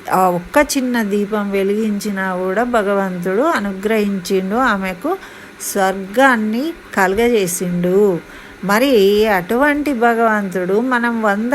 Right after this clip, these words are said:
దీపాలు, వెయ్యి దీపాలు పెట్టినా ఎందుకు ఇవ్వట్లేదు? అది మనం తెలుసుకోవాలి. తెలుసుకొని దాన్ని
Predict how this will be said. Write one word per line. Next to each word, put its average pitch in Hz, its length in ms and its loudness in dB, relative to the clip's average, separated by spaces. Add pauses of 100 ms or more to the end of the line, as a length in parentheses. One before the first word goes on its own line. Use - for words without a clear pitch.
దీపాలు, 262 520 2
వెయ్యి 240 320 2
దీపాలు 247 400 2
పెట్టినా 233 440 0
ఎందుకు 240 500 -2
ఇవ్వట్లేదు? 240 1040 2 (880)
అది 233 280 0
మనం 269 400 0
తెలుసుకోవాలి. 185 920 0 (600)
తెలుసుకొని 233 800 0
దాన్ని 262 680 0